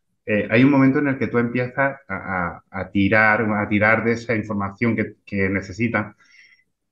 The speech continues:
y hay un, un punto de miedo, de miedo ante lo que se avecina, de miedo ante la muerte, de miedo, ¿no?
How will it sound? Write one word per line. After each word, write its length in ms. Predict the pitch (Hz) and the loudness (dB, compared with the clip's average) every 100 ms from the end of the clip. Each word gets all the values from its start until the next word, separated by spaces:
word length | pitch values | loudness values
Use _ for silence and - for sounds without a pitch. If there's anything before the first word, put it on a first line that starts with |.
| _ _ _ _ _ _ _ | _ _ _ _ _ _ _
y 100 | 101 | 0
hay 120 | 104 110 | 2 4
un, 240 | 104 - | 2 0
un 120 | 104 104 | -2 2
punto 260 | 117 117 | 4 4
de 120 | 98 92 | 4 4
miedo, 540 | 104 113 87 78 - _ | 2 2 0 -6 -14 _
de 160 | 95 95 | -8 -4
miedo 180 | 101 113 | 0 2
ante 240 | 120 120 | 2 2
lo 120 | 107 104 | 0 -2
que 120 | 98 | -8
se 160 | - | -6
avecina, 480 | 101 90 - 113 95 | -6 -4 0 2 4
de 80 | 92 | 2
miedo 160 | 104 113 | 2 2
ante 160 | 113 | 0
la 100 | 98 | 0
muerte, 380 | 98 110 104 98 | 0 0 0 -4
de 100 | 95 | -4
miedo, 220 | 98 117 | -2 -2
¿no? 200 | 113 117 | -4 -6